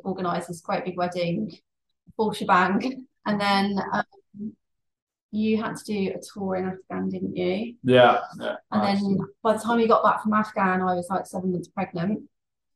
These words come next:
Speaker 1: I was just finishing up my, um, my role in the U K, knowing that I was moving out here. Um, and again, I was a, I was a, a personal assistant in the U K for a construction company. And obviously knowing that I wasn't going back there. So I, I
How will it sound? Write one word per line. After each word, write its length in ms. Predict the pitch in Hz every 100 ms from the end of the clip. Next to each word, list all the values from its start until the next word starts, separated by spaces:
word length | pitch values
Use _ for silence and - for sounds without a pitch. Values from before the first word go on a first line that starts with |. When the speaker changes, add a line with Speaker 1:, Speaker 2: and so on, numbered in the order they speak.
| _
Speaker 1:
I 40 | 214
was 100 | 202
just 140 | 208
finishing 300 | 233 214 214
up 80 | 196
my, 340 | 190 185 185 -
um, 500 | 196 190 190 185 - _ - _ -
my 220 | 202 180
role 200 | 190 180
in 80 | 180
the 80 | 175
U 180 | 180 175
K, 400 | 196 165 165 190
knowing 260 | 175 175 180
that 100 | -
I 40 |
was 100 | 170 185
moving 220 | 175 175
out 180 | 165 165
here. 280 | 190 165 156 202 - -
Um, 340 | 185 185 180 175
and 80 | 185
again, 200 | 190 175
I 60 |
was 160 | 170 -
a, 60 | 185
I 160 | -
was 140 | 170 180
a, 120 | 175 - -
a 120 | 170 -
personal 360 | 180 170 180 165
assistant 520 | 165 165 170 165 160
in 60 | 175
the 80 | 175
U 140 | 170
K 320 | 190 165 170
for 100 | -
a 60 | 165
construction 500 | 175 - - - 180
company. 640 | 175 180 - 180 - 185 _ _ _ _ _
And 260 | 190 185 180
obviously 280 | 196 190 196
knowing 280 | 190 175 175
that 120 | 170
I 60 | 175
wasn't 260 | 165 165
going 200 | - 165
back 240 | 165 160 - - -
there. 240 | 135 117 170
So 140 | -
I, 400 | 160 160 175 170
I 60 | -